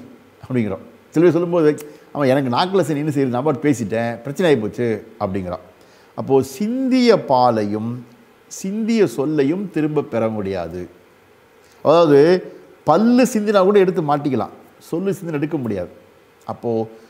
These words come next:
பேசும் பொழுது கவனமாக பேச வேண்டும். அது மட்டும் இல்லை, இன்னொன்று சொல்லுவாங்க, இது ரொம்ப சந்தோஷமா இருக்கும்போது முடிவு எடுத்துடக்கூடாது. அதே மாதிரி ரொம்ப கோவமா இருக்கும்போதும் வாயை திறக்கக்கூடாது.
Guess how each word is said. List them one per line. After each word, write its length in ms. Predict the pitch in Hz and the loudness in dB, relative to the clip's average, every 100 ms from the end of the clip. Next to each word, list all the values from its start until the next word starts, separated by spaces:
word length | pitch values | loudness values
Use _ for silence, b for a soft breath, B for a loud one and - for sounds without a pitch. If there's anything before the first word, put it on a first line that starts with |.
| B B _ - | B B _ 0
பேசும் 500 | 185 208 202 202 160 | 4 4 2 -4 -2
பொழுது 600 | 135 113 110 117 101 - - - _ - | 0 0 2 2 0 -6 -20 -20 _ -8
கவனமாக 960 | 104 127 170 180 156 139 120 113 160 175 - | 2 4 4 2 4 4 4 2 -2 -4 -8
பேச 320 | 117 - 117 | -6 -4 -6
வேண்டும். 640 | 95 95 90 92 98 92 82 _ _ _ _ _ _ - | -6 -8 -8 -10 -10 -12 -16 _ _ _ _ _ _ -4
அது 140 | 127 | -2
மட்டும் 220 | 170 180 | 0 -2
இல்லை, 180 | 160 117 143 190 - - b b b - | 0 0 -2 -4 -14 -20 b b b -6
இன்னொன்று 220 | 185 190 | -2 0
சொல்லுவாங்க, 420 | 180 190 143 95 - - | 2 4 4 0 -10 -14
இது 460 | 113 107 98 90 - - _ _ - | -8 -6 -6 -8 -14 -20 _ _ -2
ரொம்ப 340 | 131 202 233 - | 0 2 2 2
சந்தோஷமா 480 | 180 202 220 214 | 2 4 4 4
இருக்கும்போது 240 | 196 180 202 | 2 2 -2
முடிவு 240 | 160 175 | 0 2
எடுத்துடக்கூடாது. 460 | 156 127 110 104 90 - - _ _ _ _ _ _ _ _ - | 2 0 -4 -6 -8 -14 -20 _ _ _ _ _ _ _ _ -2
அதே 140 | 120 | 2
மாதிரி 160 | 156 151 | 4 4
ரொம்ப 460 | 165 233 277 262 175 | 4 0 4 4 6
கோவமா 400 | 208 240 226 180 | 6 6 4 2
இருக்கும்போதும் 540 | 151 156 175 240 214 | 0 0 0 0 -4
வாயை 240 | 127 131 127 | -2 -2 0
திறக்கக்கூடாது. 520 | 110 101 98 95 | -4 -10 -12 -12